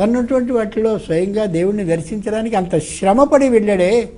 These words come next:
అలా శ్రమపడి పరమేశ్వరుని దర్శిస్తే నిజంగా పరమేశ్వర దర్శనం అవుతుంది. అది నిజం. ధర్మదర్శనం ద్వారా నానాయాతన పడి పరమేశ్వరుని దర్శిస్తే ఉండేటటువంటి ఆనందం,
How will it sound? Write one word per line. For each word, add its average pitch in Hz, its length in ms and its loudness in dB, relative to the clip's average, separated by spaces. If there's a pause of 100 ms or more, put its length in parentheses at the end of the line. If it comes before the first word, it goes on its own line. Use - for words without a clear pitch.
(1120)
అలా 139 200 -4
శ్రమపడి 214 720 0
పరమేశ్వరుని 190 800 -4
దర్శిస్తే 156 580 -4
నిజంగా 226 680 -2
పరమేశ్వర 170 600 0
దర్శనం 147 340 -4
అవుతుంది. 131 280 -14 (1500)
అది 180 160 4
నిజం. 180 340 4 (800)
ధర్మదర్శనం 247 880 4
ద్వారా 226 300 4
నానాయాతన 240 920 2
పడి 214 240 0
పరమేశ్వరుని 202 760 -2
దర్శిస్తే 175 580 0
ఉండేటటువంటి 170 880 -2
ఆనందం, 160 500 -4